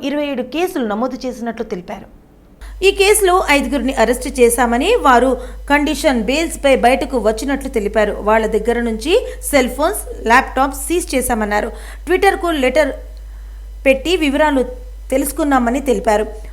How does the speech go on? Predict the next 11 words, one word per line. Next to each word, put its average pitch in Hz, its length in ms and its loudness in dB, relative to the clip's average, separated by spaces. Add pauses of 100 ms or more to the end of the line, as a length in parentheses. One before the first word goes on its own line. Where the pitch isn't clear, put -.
(100)
మొదట 220 280 0 (180)
ఇక్కడి 247 260 -2
నుంచే 262 400 2
స్టార్ట్ 277 460 2
అయినట్లు 240 420 0
వివరాలు 240 420 0
వచ్చాయని, 247 680 0
దానిపై 254 480 2
విచారణ 302 380 0 (120)
చేస్తున్నామని 269 580 0
తెలిపారు. 220 440 0